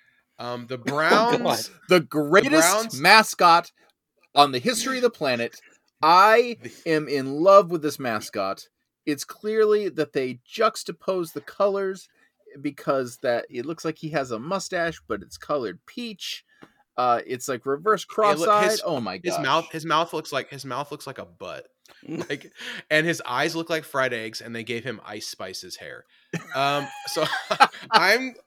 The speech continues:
Speaker 1: I'm gonna go with a solid B minus. It's not horrible, but it's not good. This is not good.
Speaker 3: Put him on the
Speaker 1: The,
Speaker 3: side
Speaker 1: the
Speaker 3: of the
Speaker 1: fried,
Speaker 3: helmet.
Speaker 1: the,
Speaker 3: A plus.
Speaker 1: the fried, the fried egg eyes are, are not great.
Speaker 2: F minus minus.
Speaker 3: What?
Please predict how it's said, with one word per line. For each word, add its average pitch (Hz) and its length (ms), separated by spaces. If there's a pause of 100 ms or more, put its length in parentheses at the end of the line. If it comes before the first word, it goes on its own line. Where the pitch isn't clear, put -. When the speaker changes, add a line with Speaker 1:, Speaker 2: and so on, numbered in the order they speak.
(240)
Speaker 1:
I'm 254 300
gonna 277 260
go 165 580
with 147 220
a 139 60
solid 135 800
B 123 180
minus. 117 460
It's 143 120
not 196 180
horrible, 123 560
but 107 140
it's 107 120
not 101 220
good. - 100 (340)
This 101 140
is 101 100
not 80 220
good. - 100 (180)
Speaker 3:
Put 160 240
him 190 80
on 135 180
the 120 80
Speaker 1:
The, 156 60
Speaker 3:
side 147 160
Speaker 1:
the 165 40
Speaker 3:
of 165 60
the 170 60
Speaker 1:
fried, 180 140
Speaker 3:
helmet. 123 340
Speaker 1:
the, 151 180
Speaker 3:
A 131 120
plus. 107 640
Speaker 1:
the 143 80
fried, 165 440
the 143 80
fried 151 340
egg 123 220
eyes 101 340
are, 85 260
are 80 120
not 87 200
great. 78 220 (420)
Speaker 2:
F 175 480
minus 139 680
minus. 226 340
Speaker 3:
What? 214 640